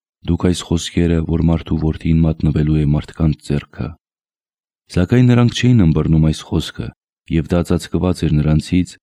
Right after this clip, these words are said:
որ չիմանան, և վախենում էին այդ խոսքի մասին հարց տալ նրան։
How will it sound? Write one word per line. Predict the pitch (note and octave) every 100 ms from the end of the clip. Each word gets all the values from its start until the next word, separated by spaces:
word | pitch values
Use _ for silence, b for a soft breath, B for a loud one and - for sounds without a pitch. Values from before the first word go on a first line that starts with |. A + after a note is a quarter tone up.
| _ -
որ | E2 E2
չիմանան, | - F2+ F2+ F#2 D#2 D2 _ _ _ _ -
և | F#2 F2+
վախենում | F#2 G2 G2+ G#2+
էին | F2 E2
այդ | D#2+
խոսքի | - D#2+ - E2+
մասին | D#2+ D#2+ D#2 D2+
հարց | E2+ F2 -
տալ | - B1+
նրան։ | B1+ -